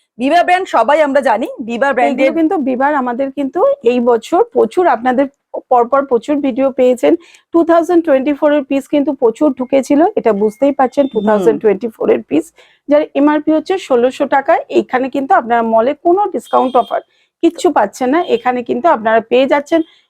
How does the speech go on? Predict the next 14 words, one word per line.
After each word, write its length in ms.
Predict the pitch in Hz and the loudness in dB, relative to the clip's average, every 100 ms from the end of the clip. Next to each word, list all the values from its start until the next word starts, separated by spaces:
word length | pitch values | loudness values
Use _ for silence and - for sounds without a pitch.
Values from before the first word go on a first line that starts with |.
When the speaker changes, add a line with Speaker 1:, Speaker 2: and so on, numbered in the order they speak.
| _ | _
Speaker 2:
ফোর 180 | - 349 | 0 2
ফিফটিতে 480 | 359 359 - 349 359 | 2 -2 0 0 -2
স্টার্ট 340 | - 311 262 | 0 0 0
হচ্ছে, 220 | 294 262 494 | -2 -4 -4
সিক্স 360 | 554 - 240 - | -4 -4 -6 -4
ফিফটির 340 | 262 226 262 | -6 -4 -4
ভেতরে 340 | 247 247 311 - | -2 0 0 0
এন্ড 260 | 233 220 226 | 0 0 2
হয়ে 100 | 233 | 2
যাচ্ছে 280 | 254 254 302 | 2 -2 -4
বিবার 340 | 226 220 269 | -2 0 0
মতন 320 | 269 233 311 | 0 0 0
বড় 220 | 262 202 202 | 2 2 2
ব্র্যান্ড। 380 | 202 190 196 | 2 0 -2